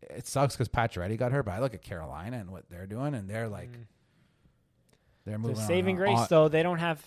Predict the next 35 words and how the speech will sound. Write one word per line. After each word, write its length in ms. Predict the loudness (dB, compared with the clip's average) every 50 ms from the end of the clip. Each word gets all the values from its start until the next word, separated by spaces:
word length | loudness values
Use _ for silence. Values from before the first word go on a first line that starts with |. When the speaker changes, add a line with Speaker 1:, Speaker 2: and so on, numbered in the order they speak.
| -20 -14 _
Speaker 2:
Austin 380 | -2 0 0 0 -2 -4 -6 -6
Matthews. 640 | -4 -4 -4 -6 -10 -18 -18 -14 -12 -14 -14 -6 _
Speaker 3:
on 160 | 2 4 4 4
Speaker 1:
That's 100 | 2 0
true. 160 | -2 -6 -8 -8 _ _
Speaker 3:
At 160 | 0 0 0 0
FanDuel 520 | -2 0 0 2 0 2 2 2 4 4 2
and 80 | 2
Bet 160 | 2 0 0
M 160 | 0 0 -4 -4
G 180 | -4 -4 -4
M, 300 | -2 -2 -2 -2 -4 -6 -10 _ _ _ 0
or 80 | 2
sorry, 160 | 4 4 2
only 280 | 2 0 0 0 0 0
at 140 | -2 -4 -4
FanDuel, 520 | -4 -2 -2 -2 -4 -4 -4 -4 -4 -6 -8 _ _ _ _ _
uh, 160 | -4 -4 -4
Carolina 580 | -4 -4 -2 0 0 2 2 2 0 0 -2 -4
and 240 | -4 -6 -8 -8 -8
Toronto 280 | -4 -2 -2 -2 0 -2
are 180 | -2 -2 -4 -6 -6 -8
at 100 | -10 -8
the 80 | -8
same 180 | -10 -10 -10 -8
price. 340 | -8 -8 -8 -8 -12 -18 -18 _ _ _ _ _ _ _
Speaker 2:
Oh, 100 | -10 -8
wow. 460 | -8 -6 -6 -6 -6 -6 -8 -8 -10 -14 _ _
Speaker 3:
But, 200 | 0 0 0 0
like, 160 | -4 -6 -6 -8 _ _ _ _ _
other, 300 | -2 0 2 2 0 0 0
other 180 | 0 -2 -2 -2
books 260 | -2 -4 -4 -2 -4
have 300 | -2 -2 -2 -2 -4 -8 -12 -20 -20 _
Carolina, 680 | -6 -4 -2 -2 -2 -2 -4 -4 -6 -6 -6 -8 -10